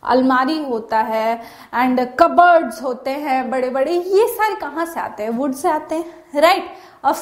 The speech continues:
course wood से आते हैं। ये wood कहाँ से आ रहा है, कभी सोचा है आपने? ये wood कहाँ से आता है? The, of course कभी-कभी जो है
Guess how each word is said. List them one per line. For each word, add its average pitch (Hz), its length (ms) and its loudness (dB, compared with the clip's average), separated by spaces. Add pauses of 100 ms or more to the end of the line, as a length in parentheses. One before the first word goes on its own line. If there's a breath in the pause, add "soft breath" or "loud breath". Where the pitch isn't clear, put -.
(160)
course 381 380 4
wood 359 220 -2
से - 120 -2
आते 349 240 0
हैं। 359 120 -4 (360 loud breath)
ये 392 400 4
wood 359 560 2
कहाँ 381 480 2
से 381 140 0
आ 294 320 4
रहा 311 340 2
है, 330 260 4
कभी 320 280 0
सोचा 330 380 0
है 359 180 6
आपने? 381 540 -4 (640 soft breath)
ये 415 400 4
wood 370 320 0
कहाँ 302 280 2
से 294 140 -2
आता 254 300 2
है? 392 180 2 (400)
The, 285 100 2
of 330 200 2
course 453 380 2 (100)
कभी-कभी 392 800 4
जो 339 140 -2
है 320 520 -2